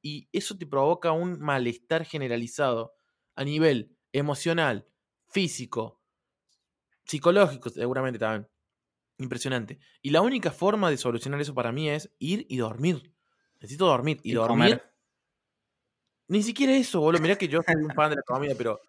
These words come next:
Speaker 1: yo no, ni siquiera puedo pensar en comer. Imagínate el nivel de quemazón que tengo o que me provocan a mí los exámenes, que es impresionante. Bueno, y ese tipo de cosas a mí me han lle-, me ha, me ha pasado va-, muchas veces. <laughs> Vamos a decir las cosas como son, muchas veces,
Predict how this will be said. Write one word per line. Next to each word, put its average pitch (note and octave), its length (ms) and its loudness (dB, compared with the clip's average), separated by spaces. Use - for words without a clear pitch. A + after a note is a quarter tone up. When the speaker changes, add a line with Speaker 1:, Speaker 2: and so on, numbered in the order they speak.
Speaker 1:
yo G3+ 120 -2
no, G3+ 240 0
ni F#3 260 -2
siquiera C4 300 -2
puedo C4 220 0
pensar D#3+ 360 0
en G#3+ 100 -2
comer. D#3 460 2
Imagínate E3 540 -4
el D3+ 140 -2
nivel D3+ 340 -2
de F#3+ 140 -4
quemazón D3+ 560 -4
que F3 120 -4
tengo D#3 540 -2
o B2 140 -4
que C3 100 -6
me B2+ 100 -6
provocan D3 340 0
a C3 40 -2
mí D3+ 120 -6
los D3+ 120 0
exámenes, D#3+ 500 -6
que D3 400 2
es - 80 -8
impresionante. E3+ 580 -2
Bueno, C3 200 -2
y A3 160 -6
ese E4+ 100 -4
tipo G#3+ 240 -8
de - 60 -12
cosas F3+ 300 -2
a C#3 100 2
mí D#3+ 140 -4
me D#3+ 100 -2
han D#3 180 -4
lle-, B2+ 200 -4
me A#2+ 140 -6
ha, C3+ 160 -4
me A2+ 120 -6
ha D3 40 -4
pasado C#3 360 -2
va-, - 180 -10
muchas C3 320 -6
veces. A2 480 -8
<laughs> D4+ 380 -8
Vamos D3 180 4
a - 20 2
decir C3+ 240 -4
las A#2+ 100 -4
cosas C3 220 0
como A#2 140 -6
son, B2+ 160 -2
muchas D3 260 -2
veces, C#3 360 -4